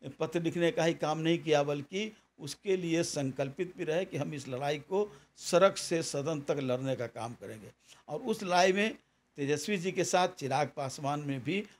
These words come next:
उस लड़ाई को मजबूती से सहयोग देने का काम किया और उन्होंने भी पत्र लिखा।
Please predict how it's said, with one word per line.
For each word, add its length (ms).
उस 160
लड़ाई 320
को 460
मजबूती 480
से 400
सहयोग 480
देने 260
का 120
काम 300
किया 240
और 60
उन्होंने 280
भी 80
पत्र 280
लिखा। 340